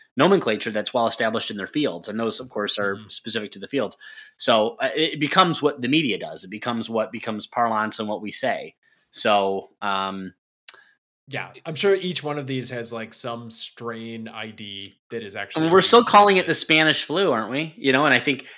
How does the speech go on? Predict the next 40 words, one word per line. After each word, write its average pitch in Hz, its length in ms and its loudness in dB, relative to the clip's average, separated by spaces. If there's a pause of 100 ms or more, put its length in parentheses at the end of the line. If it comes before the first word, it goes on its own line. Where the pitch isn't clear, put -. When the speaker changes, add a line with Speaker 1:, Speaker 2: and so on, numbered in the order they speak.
(140)
Speaker 1:
uh, 127 220 6
in 143 140 6
a, 139 80 6
in 143 160 2
an 135 100 4
earlier 151 400 4
time, 147 360 2
maybe 123 200 0
even 127 360 -2
ten 135 180 0
years 156 240 2
ago, 104 180 0
we 98 140 -4
probably 127 220 0
would 127 180 2
have 185 100 -2
called 92 240 -4
this 87 140 -8
the - 100 -12
Chinese 90 400 -10
flu - 200 -12
or 80 100 -10
something 92 320 -12
horrible. 71 420 -16 (600)
Speaker 2:
Also, 165 240 0
can 220 180 -2
we 233 80 -6
just 190 220 -2
say 139 240 0
that 131 240 -6
there's 131 240 -6
intent 117 600 -14 (140)
as 135 120 -8
part 127 260 -8
of - 100 -10
this? 127 280 -6
Like, 139 160 -4
when 165 80 -4
you 170 100 -4
just 185 180 6